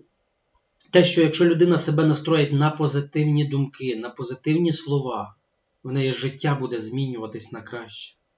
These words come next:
Якби кожен з нас ніс теплинку,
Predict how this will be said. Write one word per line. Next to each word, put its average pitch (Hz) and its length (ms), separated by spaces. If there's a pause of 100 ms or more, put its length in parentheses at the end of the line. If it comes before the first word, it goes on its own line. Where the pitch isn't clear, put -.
(1900)
Якби 175 380
кожен 214 520
з 160 140
нас 160 460
ніс 196 480 (260)
теплинку, 208 640